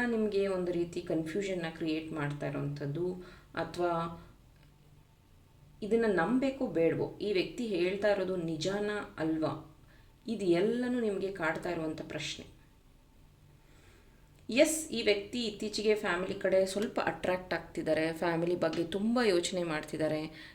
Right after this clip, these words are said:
ಈಗ ಹೇಳ್ತಾ ಇರೋವಂಥದ್ದು, "ಫ್ಯಾಮಿಲಿಗೋಸ್ಕರ ನಾನು ಕೆಲವೊಂದು ರಿಸ್ಕ್ ತಗೋತಾ ಇದ್ದೀನಿ", ಅಥವಾ "ಈ ಬಿಸ್ನೆಸ್ ನಾನು ಫ್ಯಾಮಿಲಿಗೋಸ್ಕರ ಮಾಡ್ತಿದ್ದೀನಿ", ಅಥವಾ "ಈ ಬಿಸ್ನೆಸ್ಸಿಂದ ನನ್ನ ಫ್ಯಾಮಿಲಿಗೆ ಒಳ್ಳೇದಾಗತ್ತೆ",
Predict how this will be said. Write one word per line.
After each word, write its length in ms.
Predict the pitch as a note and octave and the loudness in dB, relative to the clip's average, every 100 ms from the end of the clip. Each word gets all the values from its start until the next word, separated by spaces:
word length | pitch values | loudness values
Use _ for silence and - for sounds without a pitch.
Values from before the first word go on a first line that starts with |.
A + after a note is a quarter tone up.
| - | -2
ಈಗ 160 | A3+ G#3+ | 2 6
ಹೇಳ್ತಾ 320 | G3 G3 G#3+ | 6 8 6
ಇರೋವಂಥದ್ದು, 440 | G3+ G3 F#3 G3+ | 6 4 2 2
"ಫ್ಯಾಮಿಲಿಗೋಸ್ಕರ 840 | G3+ F3 F3+ F#3+ G3 F3+ - F#3 F3+ | 2 2 2 0 2 2 0 0 0
ನಾನು 280 | E3+ E3+ | 0 -2
ಕೆಲವೊಂದು 400 | F3 D#3+ D#3+ D#3+ | 0 2 2 2
ರಿಸ್ಕ್ 360 | D#3+ E3 - - | 0 0 -6 -4
ತಗೋತಾ 340 | E3+ D#3+ D#3 | -2 -2 0
ಇದ್ದೀನಿ", 540 | D3+ D#3 D#3+ D#3 D#3+ D#3 - - | 0 -2 -4 -4 -6 -8 -16 -8
ಅಥವಾ 600 | E3+ F3 F3+ F3 E3+ - - - | -6 2 4 4 0 -6 -18 -4
"ಈ 100 | F#3 | -2
ಬಿಸ್ನೆಸ್ 540 | D3+ E3+ E3+ G3 G3 F#3+ | 2 2 4 2 2 0
ನಾನು 140 | F3 | -2
ಫ್ಯಾಮಿಲಿಗೋಸ್ಕರ 840 | F3 C#3+ D3 F3+ F#3 F#3 - E3+ | -2 0 0 0 0 -2 -2 -4
ಮಾಡ್ತಿದ್ದೀನಿ", 840 | E3+ D#3 D#3+ E3 D#3 D#3 D#3 D#3 D#3 - - - - - | -2 -4 -6 -8 -6 -4 -4 -4 -8 -14 -20 -20 -12 -8
ಅಥವಾ 640 | C#3+ E3+ F3+ F3 F3+ - - - - | -6 -2 0 0 -4 -10 -20 -20 -10
"ಈ 180 | G3 A3 | -4 -2
ಬಿಸ್ನೆಸ್ಸಿಂದ 600 | E3+ F3 F#3+ A#3 B3 A3+ | 0 2 2 2 0 0
ನನ್ನ 180 | A3 G#3 | 0 0
ಫ್ಯಾಮಿಲಿಗೆ 520 | G3+ D3+ D#3 G#3 A3 | -2 -2 0 0 0
ಒಳ್ಳೇದಾಗತ್ತೆ", 960 | F#3+ F3 E3 D#3+ D#3+ D#3+ D#3+ D#3 D#3+ - | 0 0 0 -4 -6 -8 -4 -4 -4 -10